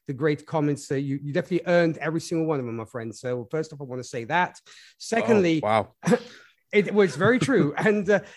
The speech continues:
Speaker 1: and secondly, I mean, uh, w-, when it comes to us, folks, you can follow Gold Stand on Twitter. We're at, at, at Oscars Gold, or on Facebook, where you can find us as Gold Standard, the Oscars podcast.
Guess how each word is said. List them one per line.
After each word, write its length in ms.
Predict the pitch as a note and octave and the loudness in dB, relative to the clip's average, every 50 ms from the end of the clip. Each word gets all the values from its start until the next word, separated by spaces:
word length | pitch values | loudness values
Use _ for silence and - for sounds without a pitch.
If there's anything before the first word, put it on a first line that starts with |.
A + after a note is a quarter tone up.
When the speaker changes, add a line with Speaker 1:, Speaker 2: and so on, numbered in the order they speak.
| - | -8
Speaker 1:
and 160 | - F#3+ F#3 - | -4 -4 -2 0
secondly, 420 | C4+ B3+ - B3+ A#3+ A3+ G#3 G3 | -2 -2 0 0 0 2 2 2
I 40 | F#3 | 4
mean, 280 | F3+ F3 E3+ E3 D#3+ | 4 4 4 4 4
uh, 280 | E3 D#3 D#3 D3+ D#3 D3 | 4 2 2 0 -2 -2
w-, 240 | A2 C#3+ C#3+ D3+ D3 D#3+ | -4 -8 -10 -10 -4 -2
when 120 | E3+ E3 | 0 0
it 100 | D#3 - | -2 -2
comes 240 | - F#3+ G3 F3+ - | -4 -4 -4 -4 -4
to 160 | - D#3+ D#3+ | -2 0 2
us, 400 | F3 F3+ D#3 C3 A#2+ - - - C3 - | 4 4 4 2 0 -2 -8 -14 -12 -8
folks, 300 | - C#3+ C3 G#2+ - - | -6 -6 -6 -6 -8 -12
you 60 | D3 | -10
can 240 | - F3+ F#3+ G3+ G3+ | -6 -4 -4 -4 -2
follow 260 | - G3 E3+ E3 D#3 | -2 -2 -2 -2 -2
Gold 240 | C3+ D3+ C#3 C#3+ C#3 | -2 -2 -2 -2 -4
Stand 300 | - - D3 C3 C3+ C3 | -6 -6 -6 -6 -4 -4
on 100 | B2+ B2+ | -6 -6
Twitter. 480 | B2+ - - E3 D#3+ - G3 G3 G3+ G3 | -8 -6 -6 -6 -4 -2 -2 -2 -2 -2
We're 240 | D3+ B2+ A2 A2+ | -4 -4 -6 -6
at, 140 | A2 A2 - _ _ A#2+ - - | -8 -8 -12 _ _ -18 -14 -6
at, 220 | - D3+ D#3+ D#3 - | -4 -4 -4 -4 -4
at 140 | - F3+ F3 - - | -8 -8 -8 -8 -10
Oscars 360 | E3 - - - B2 G#2+ - | -10 -10 -12 -14 -18 -12 -6
Gold, 400 | F3 E3+ F#3+ F#3+ G3+ G3 - - - - - _ | -4 -4 -4 -4 -4 -8 -10 -14 -18 -20 -16 _
or 140 | - D3+ D#3+ | -4 0 0
on 100 | D#3 D#3 | 0 0
Facebook, 440 | D#3 D#3+ E3 E3 - - G3 F#3+ F#3+ | 0 0 0 0 -2 -4 -6 -6 -4
where 80 | E3 C#3+ | -4 -6
you 60 | - | -6
can 120 | B2+ A#2 | -6 -8
find 160 | A#2 C3 B2+ A#2 | -8 -8 -8 -8
us 60 | C3 | -10
as 100 | A#2 G2 | -12 -8
Gold 240 | - B2+ B2+ C3 - | -6 -6 -6 -6 -8
Standard, 320 | - - A#2+ A#2+ A2 G2+ | -8 -8 -6 -6 -8 -6
the 60 | A#2+ | -6
Oscars 340 | G3 A3 - - D3+ C3+ - _ - | -6 -6 -6 -8 -14 -16 -14 _ -10
podcast. 460 | C#3+ B2 - - D3 C#3+ C#3 C3 | -10 -10 -8 -8 -6 -6 -6 -6